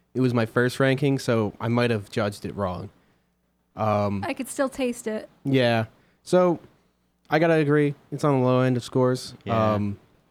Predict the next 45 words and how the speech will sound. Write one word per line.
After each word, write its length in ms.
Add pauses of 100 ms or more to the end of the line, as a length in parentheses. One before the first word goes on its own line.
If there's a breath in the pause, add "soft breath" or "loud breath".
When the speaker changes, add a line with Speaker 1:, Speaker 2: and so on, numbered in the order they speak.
(260)
Speaker 1:
the 140
big 240
thing 240
is 280
the 100
texture, 580 (180)
but 140
also 320
another 240
thing 240
is, 200
like, 260 (720)
there's 220
really 360
not 320
much 300
of 80
a 80
prevalent 560
taste. 480 (400)
And 60
I 40
definitely 340
think 280
it 140
might 240
be 120
because 300
I 80
just 220
didn't 260
add 220
the 60
vanilla 360
extract 580
because 300
I 100
thought 320 (120)
it 80
would 140
be 100
covered 320
by 120
the 100
vanilla, 480